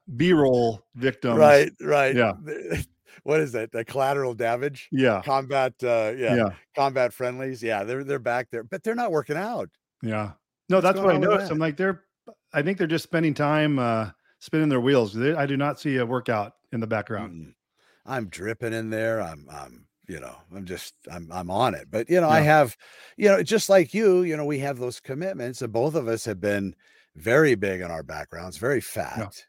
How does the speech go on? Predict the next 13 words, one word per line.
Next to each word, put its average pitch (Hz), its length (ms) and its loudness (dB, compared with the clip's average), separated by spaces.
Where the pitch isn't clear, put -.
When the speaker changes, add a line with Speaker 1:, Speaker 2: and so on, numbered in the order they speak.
Speaker 1:
Yeah. 104 240 -10
Speaker 2:
So 117 320 2
we've, 110 340 2
we've 113 280 -4
come 120 220 -6
through 110 260 -8
that 107 260 -4
channel. 76 640 -14
Speaker 1:
Yeah. 110 220 -4
Speaker 2:
And, 107 380 -2
uh, 101 480 0
I 139 100 -2
guess, 170 460 0